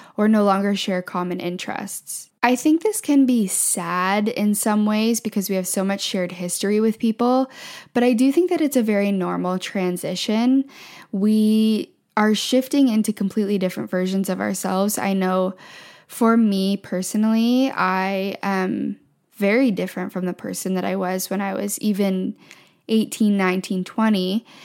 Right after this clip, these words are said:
And so it's understandable that my friendships are evolving, the people that I surround myself with are evolving. And yeah, I think that can be a difficult transition. I've spoken about this before,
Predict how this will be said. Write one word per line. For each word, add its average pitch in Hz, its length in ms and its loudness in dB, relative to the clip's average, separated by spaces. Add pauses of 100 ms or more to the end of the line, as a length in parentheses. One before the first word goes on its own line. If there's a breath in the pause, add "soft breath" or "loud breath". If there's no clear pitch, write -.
(240 loud breath)
And 220 180 2
so 233 120 4
it's 220 120 2
understandable 226 760 2
that - 440 -2 (520 soft breath)
my 185 200 0
friendships 185 540 -4
are 196 80 2
evolving, 185 580 0
the 190 80 -4
people 190 240 -4
that 180 120 -6
I - 120 -8
surround 214 420 0
myself 208 480 -2
with 196 320 -4
are 190 160 -2
evolving. 190 720 -2 (560 loud breath)
And 208 640 0 (640)
yeah, 320 180 2
I 220 80 2
think 247 200 2
that 262 160 0
can 262 100 2
be 254 120 4
a 240 40 2
difficult 214 440 -4
transition. 226 960 -2 (160)
I've 277 480 2
spoken 233 420 0
about 220 200 0
this 214 160 -2
before, 196 880 0